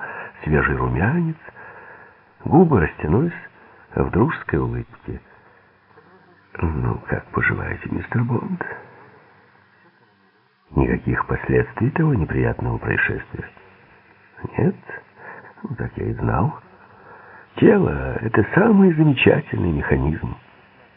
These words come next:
Необыкновенная способность к восстановлению. Ну, а теперь снимите, пожалуйста, рубашку. Давайте посмотрим, что кустикам удалось для вас сделать".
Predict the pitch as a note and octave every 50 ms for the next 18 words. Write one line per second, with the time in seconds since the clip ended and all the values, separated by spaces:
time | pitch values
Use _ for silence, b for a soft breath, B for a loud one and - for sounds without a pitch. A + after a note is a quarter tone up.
0 | _ _ _ _ - - - E3 F#3+ A3 G3+ F#3+ G3 F3+ - - - F#3+ F#3+ G3
1 | - - B2 C3 B2+ G2 D2+ B1 G#2 - A#1+ - - - - C#2 - - - B2+
2 | - - A#2+ A2+ - - - - - - A#2 - - - - A#2+ A#2 A#2+ A2+ A#2
3 | A#2 A#2 A#2 A2 G2+ G2 - b b b b b b b b b b b b b
4 | b b b b b b b b b b b b _ _ _ _ _ _ _ _
5 | - - - - F#3+ F#3 G3+ G3 G#2 - - - - C2 A#1+ - - - A#1+ A#1+
6 | A1 - - - B1 B1 - - - - - - A#1 A1+ - A#1+ A#1 A#1+ - -
7 | - - - - C#2 B1 A#1+ - - B1 A#1+ - - - A#1 A#1+ - - C#2 C#2
8 | B B B B B B B B B B B B B - - - - - C#2 F2+
9 | C3 G3+ G#3 - - - - - D#3 D#3+ F3+ F3 - - - - - - - -
10 | - E3+ E3 - - - - D#3+ D3 C3+ C#3+ D#3+ C3+ C3+ C3 C3 B2+ C3+ D3 -
11 | - - A#2+ A2+ A2 A2 A2+ A#2 A2 G2+ F2+ E2 D2+ - - - B1+ D#2+ G2 A2
12 | G#2+ G#2+ G#2+ G2+ G#2 - - - - - -